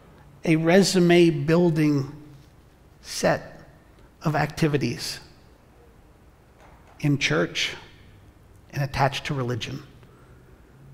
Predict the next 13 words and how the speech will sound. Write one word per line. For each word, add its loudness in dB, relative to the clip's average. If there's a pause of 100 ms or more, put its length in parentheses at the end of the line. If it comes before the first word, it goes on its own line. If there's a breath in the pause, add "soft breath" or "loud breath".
(100)
that 0
have 0
nothing 2
to -2
do 0
with -8
being -4
in 0
Christ -8 (1040)
or -12
having -6
been -2
redeemed. -8